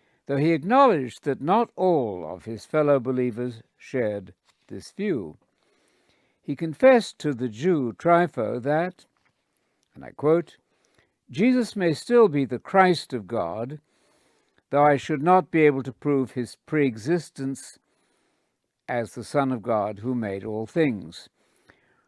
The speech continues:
For though I should not prove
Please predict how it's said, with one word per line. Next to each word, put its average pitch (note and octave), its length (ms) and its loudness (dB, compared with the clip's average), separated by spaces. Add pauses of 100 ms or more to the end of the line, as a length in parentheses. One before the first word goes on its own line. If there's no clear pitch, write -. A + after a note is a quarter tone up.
(380)
For C#3+ 220 0
though G3+ 240 4
I E3 220 4
should C3 260 -4
not A3+ 320 2
prove F2+ 640 -4